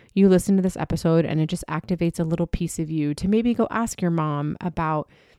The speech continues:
your maternal grandmother that you didn't ever know about, or to go digging for some of your own history, because it's important.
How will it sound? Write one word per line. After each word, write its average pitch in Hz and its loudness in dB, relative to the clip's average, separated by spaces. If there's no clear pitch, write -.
your 185 2
maternal 170 4
grandmother 151 2
that 143 -2
you 175 2
didn't 156 0
ever 147 0
know 139 2
about, 143 0
or 165 4
to 196 2
go 202 6
digging 180 2
for 165 0
some 170 0
of 170 0
your 160 -2
own 143 -2
history, - -2
because 202 2
it's 233 0
important. 175 0